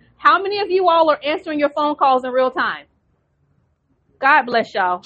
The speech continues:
<laughs> So I, I want for you, and, and the purpose of this exercise is to show you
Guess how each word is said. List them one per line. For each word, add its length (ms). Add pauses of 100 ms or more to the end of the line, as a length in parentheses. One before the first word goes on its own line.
(400)
<laughs> 60 (3500)
So 680
I, 220
I 160
want 380
for 100
you, 360
and, 300
and 160
the 60
purpose 480
of 140
this 240
exercise 800
is 140
to 100
show 420
you 180